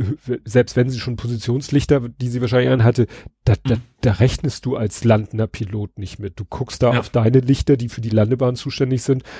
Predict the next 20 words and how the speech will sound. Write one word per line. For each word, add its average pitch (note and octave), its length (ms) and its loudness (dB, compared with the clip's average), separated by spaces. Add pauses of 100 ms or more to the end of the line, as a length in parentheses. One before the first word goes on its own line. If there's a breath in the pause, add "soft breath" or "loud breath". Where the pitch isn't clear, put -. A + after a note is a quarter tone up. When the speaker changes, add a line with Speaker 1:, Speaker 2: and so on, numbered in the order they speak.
(180 loud breath)
Speaker 1:
und A#2 200 -4 (640)
wahrscheinlich A2 440 4
haben A#2+ 100 4
die A2+ 80 0
Speaker 2:
Ja, A2 100 2
Speaker 1:
das - 120 0
Speaker 2:
vor A2 120 0
Speaker 1:
nicht C#3 120 4
Speaker 2:
allem, A#2+ 80 4
Speaker 1:
alle A2+ 100 2
Speaker 2:
du A2+ 60 -2
machst, A#2+ 320 0
du, B2 100 0 (300)
du, B2+ 60 -12 (220)
das A#2+ 100 -18
ist A2+ 140 -8
ja A#2+ 120 0
auch A#2 200 -4
ein - 460 -14
sehr B2 400 -2